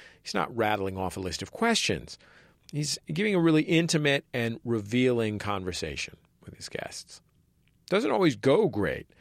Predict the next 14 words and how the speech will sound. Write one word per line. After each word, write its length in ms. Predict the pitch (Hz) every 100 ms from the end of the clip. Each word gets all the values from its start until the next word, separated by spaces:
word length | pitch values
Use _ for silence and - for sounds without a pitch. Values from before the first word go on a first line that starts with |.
| _ _ -
It 60 | 180
always 260 | 220 120
reveals 600 | 131 113 127 151 135 107
a 60 | 120
lot 220 | 110 104
about 240 | 95 95
the 80 | 123
guest, 400 | 127 233 131 -
even 180 | 123 113
when 140 | 107
they're 120 | 101 110
not 280 | 185 170
into 340 | 98 73 78 69
it. 160 | -